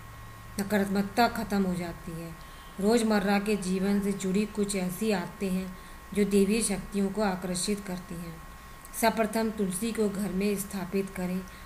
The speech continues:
क्योंकि तुलसी साक्षात लक्ष्मी स्वरूपा है और भारत के हर भाग में सहज उपलब्ध है। जिस घर में तुलसी का पौधा नहीं, वह घर सूना समझा जाता है।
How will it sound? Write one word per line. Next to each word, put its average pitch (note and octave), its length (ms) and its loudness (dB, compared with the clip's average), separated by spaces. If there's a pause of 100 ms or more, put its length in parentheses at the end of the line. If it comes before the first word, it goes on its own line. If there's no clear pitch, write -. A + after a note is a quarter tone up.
(180)
क्योंकि G3+ 260 2
तुलसी G#3 540 2 (580)
साक्षात G#3 560 2
लक्ष्मी G#3 480 2
स्वरूपा F#3 460 -2
है F#3 180 0 (120)
और G3+ 160 2
भारत G3+ 480 0
के G3+ 160 2 (400)
हर A3+ 140 6
भाग G3 260 2
में G3+ 220 4
सहज G#3 480 0 (320)
उपलब्ध G3 500 0
है। F3+ 80 -4 (520)
जिस G#3 220 4
घर G#3 200 2
में G#3 220 4
तुलसी G3+ 360 0
का A3 160 2
पौधा F#3+ 440 0
नहीं, F#3+ 280 0 (400)
वह G#3+ 200 6
घर G3+ 200 4
सूना G3+ 420 2
समझा F#3+ 420 0
जाता F3 360 -6
है। E3+ 200 -10